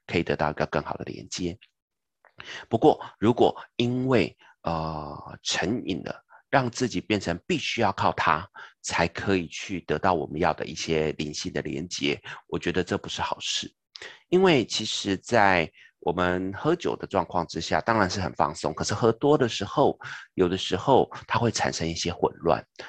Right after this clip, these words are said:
甚至会把一些，呃，真真假假的，或者是自己内心的欲望，把它表达出来，它跟所谓的真实的灵性这一块可能会有一些距离。所以其实给一些，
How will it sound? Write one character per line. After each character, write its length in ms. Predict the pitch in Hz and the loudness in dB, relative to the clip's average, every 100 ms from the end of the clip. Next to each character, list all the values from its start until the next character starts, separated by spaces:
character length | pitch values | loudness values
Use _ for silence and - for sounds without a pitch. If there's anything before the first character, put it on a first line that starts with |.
| - | -10
甚 180 | - 143 | 4 6
至 120 | 131 | 6
会 140 | 147 127 | 4 4
把 220 | - 76 | 4 2
一 80 | 92 | 0
些， 520 | 101 104 101 101 101 - - _ | -2 2 6 6 2 -8 -20 _
呃， 280 | - 85 82 | 0 2 2
真 200 | 82 123 | 0 -2
真 160 | 123 131 | 0 0
假 160 | 104 90 | 2 0
假 260 | 92 - | 0 0
的， 120 | - - | 0 0
或 180 | 107 | 0
者 100 | 98 | -2
是 140 | 85 95 | -2 -4
自 140 | - | -6
己 160 | 101 78 | -6 -2
内 160 | 87 | 0
心 160 | 85 92 | 0 -2
的 80 | 87 95 | -2 -2
欲 160 | 110 | -2
望， 300 | 95 107 92 - - - | 2 4 4 0 -10 -8
把 100 | - | -6
它 360 | - 85 85 | -2 0 2
表 160 | 85 69 | 0 -2
达 160 | 62 64 | -2 -4
出 260 | - 101 | -6 -2
来， 320 | 110 50 - - _ - - - | 0 0 -2 -8 _ -20 -20 -6
它 160 | - | 0
跟 340 | 123 - 123 127 | 2 6 6 4
所 220 | - 76 | 0 0
谓 120 | 98 | 2
的 140 | 95 80 | 0 -2
真 240 | - 110 | 0 -2
实 160 | - 76 | -2 0
的 100 | 80 | 2
灵 220 | 80 82 | 2 -2
性 220 | - 98 | -2 -2
这 100 | 85 | 0
一 60 | 73 | 0
块 180 | - | 0
可 180 | 78 - | -2 -2
能 140 | 69 69 | -6 -4
会 180 | 76 | -4
有 120 | 65 - | -4 -6
一 40 | |
些 160 | - 69 | -8 -8
距 200 | - - | -8 -8
离。 160 | - - _ - - - - - | -10 -18 _ -16 -12 -12 -12 2
所 160 | - | 8
以 80 | 196 | 8
其 160 | - 147 | 8 0
实 320 | - 131 131 - | 4 6 6 4
给 180 | 98 | 2
一 60 | 98 | 2
些， 480 | 123 - 120 110 | 0 2 6 6